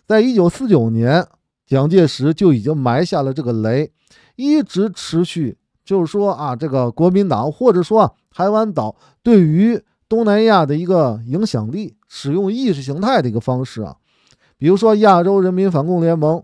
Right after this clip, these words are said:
后来变成了这个世界人民反共联盟，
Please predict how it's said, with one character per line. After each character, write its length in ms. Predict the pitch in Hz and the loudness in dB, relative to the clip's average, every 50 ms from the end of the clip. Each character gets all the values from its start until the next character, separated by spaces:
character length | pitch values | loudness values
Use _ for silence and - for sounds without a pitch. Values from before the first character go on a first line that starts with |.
| _ _ | _ _
后 180 | _ - 170 151 | _ -4 0 2
来 140 | 151 156 165 | 2 2 0
变 200 | 156 170 151 139 | 0 -2 -4 -4
成 220 | 127 139 135 143 | -6 -8 -4 -2
了 180 | 156 160 156 - _ _ _ _ _ _ | 0 0 -2 -2 _ _ _ _ _ _
这 120 | - 151 | -6 -2
个 100 | 135 147 | -2 -2
世 320 | - - - 277 247 180 | -2 -2 0 2 2 2
界 180 | 143 165 156 139 | 4 4 4 4
人 160 | 117 123 139 | 2 0 -2
民 220 | 139 131 135 147 147 | -2 -2 -2 -2 -2
反 220 | - 127 110 120 | -2 -2 -2 -2
共 100 | 127 127 | -2 -2
联 180 | 131 127 127 127 | -2 0 0 0
盟， 220 | 120 113 110 113 | 0 -2 -4 -6